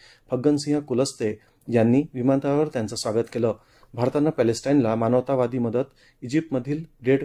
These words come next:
क्रिसेंटकडे सुपूर्द केली आहे. आजपासून सव्वीस ऑक्टोबर दोन हजार तेवीस या कालावधीत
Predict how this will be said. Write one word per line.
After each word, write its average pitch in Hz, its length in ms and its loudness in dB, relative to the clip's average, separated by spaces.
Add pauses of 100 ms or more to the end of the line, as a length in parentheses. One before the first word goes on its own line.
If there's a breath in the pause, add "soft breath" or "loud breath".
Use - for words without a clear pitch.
क्रिसेंटकडे 131 540 0
सुपूर्द 139 400 -2
केली 113 200 -2
आहे. 110 240 0 (720 soft breath)
आजपासून 143 420 -2
सव्वीस 131 320 -4
ऑक्टोबर 131 300 -4
दोन 120 180 -2
हजार 120 260 -2
तेवीस 127 300 -4
या 113 80 -4
कालावधीत 120 420 0